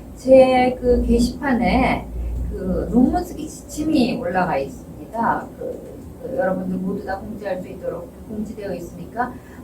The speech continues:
어, 좀 짧은 글이긴 하지만요. 그래도 여러분들이 한번 읽어보시면은 많이 도움이 될 거고요. 그 다음에 그 논문 계획서의 어떤 그 양식, 사례 이런 것도 역시 이제 올라가 있거든요. 그래서 그건 여러분들이 좀 한번 참조해 주시기 바랍니다.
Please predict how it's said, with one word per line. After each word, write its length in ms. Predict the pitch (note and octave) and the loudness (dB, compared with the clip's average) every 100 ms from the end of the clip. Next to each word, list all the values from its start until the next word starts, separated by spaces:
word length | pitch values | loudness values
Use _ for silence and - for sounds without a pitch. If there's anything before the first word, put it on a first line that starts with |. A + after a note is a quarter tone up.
| - | -14
어, 180 | - - | -12 -6
좀 180 | A3+ A3+ | -2 0
짧은 340 | - - F#4 | 0 0 -2
글이긴 340 | D#4+ C4 B3+ | -2 0 2
하지만요. 640 | D4 - B3 F#3+ F#3 - C4 | 2 0 -2 -2 0 0 -2
그래도 200 | A#3+ G#3+ | 0 2
여러분들이 500 | F#3 F#3+ F#3 - A3+ | 2 2 -4 -4 -2
한번 340 | A#3 - F#3+ | -2 -2 -8
읽어보시면은 1120 | F3+ E3+ E3+ F3+ F3 - F#3 E3 F3 A#3 A#3+ - - - | -8 -8 -6 -6 -6 -10 -10 -8 -2 0 0 -2 -14 -8
많이 280 | F3 F#3 G#3 | -6 -4 -2
도움이 300 | A3 G#3 G#3+ | -2 -2 -2
될 200 | F#3 F3 | -4 -2
거고요. 520 | G#3 F3+ D#3+ - - | -4 -4 -2 0 0
그 80 | - | -2
다음에 320 | - G3+ G#3 | -4 -4 -6
그 340 | G#3 G#3 G#3 - - - | -4 -2 -2 -6 -18 -4
논문 360 | A3+ B3 C#4+ C#4 | 6 8 8 6
계획서의 560 | B3 A#3 A#3+ A#3+ A#3 A3 | 8 10 8 2 0 -2
어떤 300 | - A3+ A3+ | -4 -6 -4
그 120 | A3+ | -2
양식, 520 | - A#3+ A#3+ - - - | 0 0 0 0 -4 -8
사례 480 | - - D#4 C#4+ - | -10 2 4 6 4
이런 240 | - C4 B3 | 2 2 2
것도 320 | A#3+ G#3+ - | 0 -4 -6
역시 280 | - - A3 | -6 -8 -12
이제 80 | E3 | -6
올라가 340 | F3 F#3 F#3 | -4 -2 -4
있거든요. 480 | E3+ - - E3 C4 | -6 -10 -12 -12 -8
그래서 200 | D4 G#3 | -8 -8
그건 200 | F#3 F3+ | -10 -8
여러분들이 560 | E3 F3+ F3 E3 F#3 F3 | -4 -4 -6 -12 -14 -16
좀 120 | E3 - - - | -16 -16 -20 -14
한번 260 | C4 C4 - | -4 -2 -2
참조해 760 | D#4+ D4+ B3+ A3+ G#3 F3 E3 | -4 -6 -4 -4 -4 -4 -6
주시기 480 | - - - - D#3+ | -8 -16 -16 -14 -12
바랍니다. 760 | F3 F3+ F3 E3 - - - | -6 -6 -6 -10 -10 -6 -6